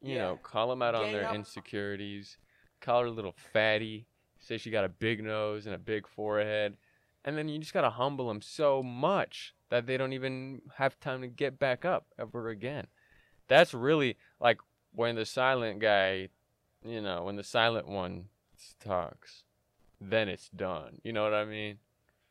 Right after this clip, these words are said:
Speaker 2: No.
Speaker 1: That's a set, that's an
Speaker 2: So
Speaker 1: archetype that they have. I say
Speaker 2: Oh.
Speaker 1: you need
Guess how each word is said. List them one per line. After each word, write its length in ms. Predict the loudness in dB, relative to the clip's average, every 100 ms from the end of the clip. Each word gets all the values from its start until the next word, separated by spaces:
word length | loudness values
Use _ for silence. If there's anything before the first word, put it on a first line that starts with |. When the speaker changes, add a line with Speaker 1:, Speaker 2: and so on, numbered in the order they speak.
| _ _ _ _ _ _ _ _
Speaker 2:
No. 280 | -18 -10 -2
Speaker 1:
That's 240 | 0 0 -4
a 80 |
set, 300 | -10 -8 -6 0
that's 240 | 0 0
an 60 | -4
Speaker 2:
So 60 | -6
Speaker 1:
archetype 560 | -6 -10 -8 -8 -8
that 140 | -14 -16
they 160 | -18 -16
have. 180 | -16 -16 _ _ _ 0
I 140 | 2
say 380 | 0 0 0 0 _ _
Speaker 2:
Oh. 260 | -18 -18 -20 _ _ _ _ _ _ _ _ -14
Speaker 1:
you 200 | -10 -10
need 440 | -8 -8 -8 -12